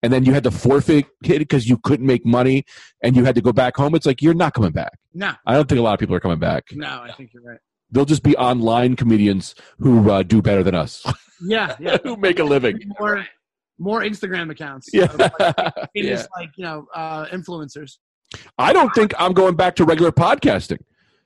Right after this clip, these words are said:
Speaker 1: It's like, people are gonna be like, "Hey, you wanna come do my podcast?" It's like, "Yeah, t-, see you in my office. I only Zoom now."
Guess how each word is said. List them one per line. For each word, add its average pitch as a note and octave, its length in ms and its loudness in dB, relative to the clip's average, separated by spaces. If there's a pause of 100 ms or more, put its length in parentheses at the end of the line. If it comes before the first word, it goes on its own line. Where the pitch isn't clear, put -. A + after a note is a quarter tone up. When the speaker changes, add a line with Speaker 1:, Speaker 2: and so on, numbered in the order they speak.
(200)
Speaker 1:
It's D#3 120 2
like, E3+ 120 4
people G#3 160 4
are - 20 2
gonna G#3 160 4
be F#3 120 4
like, D#3+ 200 2
"Hey, F3 160 2
you D3+ 140 6
wanna C#3 160 2
come D#3+ 140 0
do D3+ 80 4
my C#3 80 4
podcast?" C#3 380 0
It's E3+ 140 -4
like, D3+ 160 0
"Yeah, C#3 500 0 (200)
t-, - 160 -16
see F3 200 0
you F3+ 140 6
in D#3 60 2
my B2+ 140 4
office. A#2+ 480 -2 (260)
I B2 140 2
only D3 240 4
Zoom C3 280 4
now." F#2 280 -4